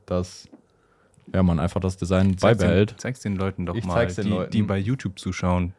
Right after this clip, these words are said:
Speaker 2: dann können die das sehen.
Speaker 1: Respekt an Fabian, wie der das hier immer alles managt, managt. Ähm,
Speaker 2: Ich bin
Speaker 1: es
Speaker 2: auch, ist irgendwie ein bisschen hastig heute alles, ne?
Speaker 1: Ein bisschen hastig.
Speaker 2: Naja, tut uns leid, falls ihr entspannen wolltet,
Speaker 1: <laughs>
Speaker 2: heute nicht mit uns.
Speaker 1: Es soll aber wohl vor allen Dingen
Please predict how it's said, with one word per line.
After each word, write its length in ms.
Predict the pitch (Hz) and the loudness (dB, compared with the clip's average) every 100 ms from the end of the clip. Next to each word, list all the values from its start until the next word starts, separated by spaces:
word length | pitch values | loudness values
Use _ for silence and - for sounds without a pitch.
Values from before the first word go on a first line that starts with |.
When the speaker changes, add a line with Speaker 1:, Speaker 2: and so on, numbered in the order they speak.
| - | -8
Speaker 2:
dann 160 | 95 | -4
können 160 | 110 104 | 0 0
die 80 | 85 | 0
das 200 | 90 - | -6 -4
sehen. 280 | 107 87 87 - - - - | -2 -2 -4 -12 -20 -20 -14
Speaker 1:
Respekt 560 | 98 - - - - | -12 -12 -8 -4 2
an 100 | 107 | 4
Fabian, 400 | - 101 92 87 | 6 8 8 6
wie 80 | 87 | 4
der 140 | 98 | 6
das 200 | 101 120 | 8 8
hier 120 | - - | 6 2
immer 220 | 107 98 | 2 2
alles 220 | 101 95 | 0 2
managt, 440 | 95 87 87 - - - 104 | 0 0 -4 -8 -12 -10 -4
managt. 440 | 92 87 85 - - | -2 0 -4 -8 0
Ähm, 140 | 101 | 2
Speaker 2:
Ich 60 | 98 | 2
bin 100 | 107 | 0
Speaker 1:
es 80 | 120 | 2
Speaker 2:
auch, 140 | 131 | 2
ist 120 | 117 | 4
irgendwie 160 | 147 135 | 4 4
ein 40 | |
bisschen 260 | 127 127 117 | 4 2 2
hastig 340 | 117 - 101 | 2 2 2
heute 300 | 95 90 - | 2 2 0
alles, 240 | 92 92 87 | -2 -2 2
ne? 60 | |
Speaker 1:
Ein 60 | 123 | 4
bisschen 280 | 123 117 90 | 4 2 0
hastig. 240 | 95 113 | 0 6
Speaker 2:
Naja, 360 | 117 101 90 92 - | 6 8 6 4 6
tut 160 | 156 | 8
uns 180 | 123 - | 8 6
leid, 320 | 90 85 - - _ _ _ | 4 4 2 -6 _ _ _
falls 260 | - 113 - | 4 6 6
ihr 80 | |
entspannen 420 | 110 - 110 120 110 | 4 6 6 8 8
wolltet, 460 | 113 113 113 151 135 110 | 8 10 10 10 8 0
Speaker 1:
<laughs> 140 | - | 6
Speaker 2:
heute 260 | 123 120 117 | 8 10 10
nicht 220 | 117 - | 8 6
mit 120 | 101 | 4
uns. 300 | 90 92 - _ - | 4 2 -2 _ -8
Speaker 1:
Es 200 | - 87 90 | -4 -2 4
soll 260 | 104 170 | 6 8
aber 240 | 151 147 120 | 6 4 4
wohl 140 | 120 | 2
vor 180 | - 78 | 2 2
allen 220 | 107 101 | 4 4
Dingen 220 | 95 87 | 2 -2